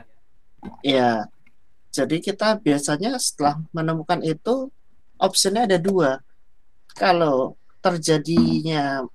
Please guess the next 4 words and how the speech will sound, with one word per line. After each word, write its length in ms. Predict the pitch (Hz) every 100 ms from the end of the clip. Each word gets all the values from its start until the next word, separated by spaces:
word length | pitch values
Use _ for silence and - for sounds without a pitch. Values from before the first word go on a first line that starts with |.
| -
masih 300 | - 156 156 170
sedikit, 680 | - 156 240 - 131 143 180 - -
kita 240 | - - 190
suntik, 520 | 196 185 180 165 151